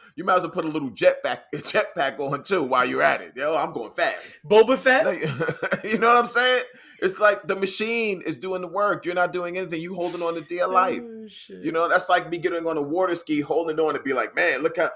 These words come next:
Speaker 1: look how much work I'm putting in." No,
Speaker 2: Right.
Speaker 1: I'm just holding on. I'm
Speaker 2: Right.
Speaker 1: not doing any other work.
Speaker 2: Right.
Speaker 1: The boat is doing the work. So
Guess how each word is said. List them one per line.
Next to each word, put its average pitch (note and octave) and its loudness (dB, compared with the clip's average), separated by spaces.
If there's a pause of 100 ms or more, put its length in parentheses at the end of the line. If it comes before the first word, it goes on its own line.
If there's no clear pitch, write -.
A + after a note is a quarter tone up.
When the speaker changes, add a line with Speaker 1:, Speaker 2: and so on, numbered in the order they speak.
(140)
Speaker 1:
look D#3+ 0
how F3 2
much F3 0
work F#3 4
I'm C#3+ 0
putting - -2
in." G2 -6
No, D#3+ 4
Speaker 2:
Right. A2+ 0
Speaker 1:
I'm C3 0
just C3+ -8
holding C#3 2
on. A#2 2
I'm A#2+ 2
Speaker 2:
Right. C3 -6
Speaker 1:
not C3 2
doing C3 -4
any C3 -2
other A#2+ 0
work. A#2+ -2 (200)
Speaker 2:
Right. F#2+ -18
Speaker 1:
The B2 -2
boat C#3 2
is A#2 -4
doing A2 -2
the G2 -8
work. F2 -12 (340)
So C#3+ 0